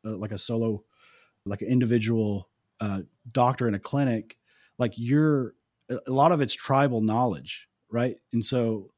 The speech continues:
if that person leaves and then whatever you're doing couldn't be reproduced. And, like, with, with the amount of clinics we have and the amount of just volume we have, it has to be, like, in this form of a system, like, in a mechanized system, so that we can, like,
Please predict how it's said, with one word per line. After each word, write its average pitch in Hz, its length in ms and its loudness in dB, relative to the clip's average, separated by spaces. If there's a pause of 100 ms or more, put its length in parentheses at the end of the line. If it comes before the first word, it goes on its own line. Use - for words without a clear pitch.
(140)
if 120 180 -2
that 143 180 2
person 139 400 0
leaves 127 540 0
and 120 100 -8
then 117 220 -2
whatever 123 260 -2
you're 117 140 -2
doing 120 520 -2 (480)
couldn't 131 240 2
be 120 120 0
reproduced. 110 800 -4 (100)
And, 131 100 0
like, 120 180 -2
with, - 260 -8 (360)
with 131 160 2
the 135 100 4
amount 131 240 6
of 120 60 -2
clinics 127 340 -2
we 127 100 0
have 120 280 0
and 113 100 0
the 113 40 2
amount 123 200 2
of 107 60 -4
just 104 140 -8
volume 117 440 0
we 135 100 0
have, 135 300 -2
it 120 120 0
has 123 320 0
to 123 80 -6
be, 117 180 0
like, 110 180 -6
in 107 100 -4
this 104 120 -6
form 107 220 -4
of 92 80 -6
a 90 60 -8
system, 98 500 -8 (340)
like, 113 120 4
in 117 60 4
a 110 40 4
mechanized 117 580 4
system, 113 360 -4
so 110 160 -6
that 104 180 -4
we 117 120 0
can, 117 180 -2
like, 98 160 -6